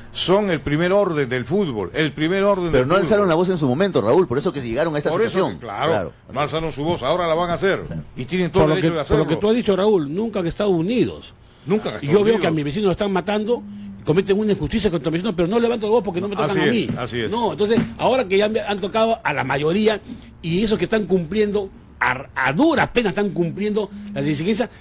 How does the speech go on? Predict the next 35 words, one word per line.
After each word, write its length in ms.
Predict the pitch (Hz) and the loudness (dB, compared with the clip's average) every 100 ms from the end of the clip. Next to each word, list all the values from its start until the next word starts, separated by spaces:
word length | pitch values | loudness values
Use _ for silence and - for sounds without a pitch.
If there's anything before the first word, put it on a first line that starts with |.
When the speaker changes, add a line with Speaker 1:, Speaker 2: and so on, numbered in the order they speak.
| - - | -18 -4
Speaker 3:
no 220 | 202 320 | 0 2
estamos 380 | 285 285 294 254 | 2 2 0 2
contra 240 | 196 160 | 2 4
el 40 | 151 | 2
ordenamiento 600 | 151 156 226 262 233 185 | 2 0 -2 0 0 0
del 240 | 143 135 | -2 -2
fútbol, 400 | 160 294 165 92 | 0 0 -2 -4
no 120 | 113 202 | -2 0
estamos 220 | 240 233 | 0 0
contra 220 | 165 139 | -2 -2
que 140 | 123 | -4
paguen 340 | 123 220 208 180 | -2 0 0 0
todo 300 | 233 254 226 | 4 4 4
lo 100 | 123 | 0
que 140 | 127 | -2
deben 420 | 170 226 226 220 - - | 0 0 -2 -6 -12 -12
de 140 | 117 113 | -8 -6
pagar, 520 | - 131 247 156 - - - - - - | -4 2 2 2 -6 -20 -20 -20 -20 -8
lo 160 | 120 | -6
que 80 | 123 | -4
estamos 280 | 160 208 165 | -4 -2 0
es 60 | 196 | 0
contra 240 | 185 139 107 | 0 -2 -4
el 40 | |
abuso 440 | 104 226 196 - - - - - - - | 0 2 0 -2 -8 -10 -12 -16 -18 -12
y 120 | 135 | -8
contra 340 | - 135 120 120 | -2 -2 -2 -2
cosas 460 | 190 196 208 - - - | 0 2 0 -2 -10 -10
incoherentes, 840 | 135 127 135 127 165 175 - - - - 208 202 | -6 -4 2 4 4 2 0 -6 -8 -10 -10 -6
¿no? 220 | 151 196 - - - - | -6 -6 -12 -20 -18 -6
Eh, 640 | 143 139 139 135 135 131 - - - - - - - | -4 -2 -2 -2 -4 -6 -12 -18 -18 -20 -20 -10 -2
el 160 | 135 | 0
tema 420 | - 220 214 214 - - - | 2 4 2 0 -6 -20 -14
del, 360 | 123 131 139 | -2 -2 -2
bueno, 160 | 131 | -4